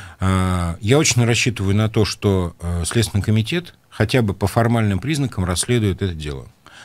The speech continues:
Если даже идти по формальным инструкциям и тем, значит, обязательным процедурам, которые должны были быть осуществлены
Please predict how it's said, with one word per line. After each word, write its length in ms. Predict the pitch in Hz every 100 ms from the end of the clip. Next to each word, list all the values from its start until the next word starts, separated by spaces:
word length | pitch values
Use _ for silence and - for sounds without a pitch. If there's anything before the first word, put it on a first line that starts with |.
| - - 104
Если 320 | 131 - 127
даже 260 | 131 117
идти 160 | 117 120
по 140 | -
формальным 500 | 92 113 117 110 98
инструкциям 600 | 104 - 185 185 95 73 - - _ _ _ -
и 140 | 104 104
тем, 300 | 135 113 107
значит, 400 | 101 98 90 - -
обязательным 680 | 95 101 107 123 - 98 98
процедурам, 500 | 107 - 113 107 95
которые 320 | 101 113 101
должны 380 | 92 113 123 117
были 180 | 95 92
быть 320 | 92 92 - - - - - -
осуществлены 880 | 98 98 113 - - 117 117 98 76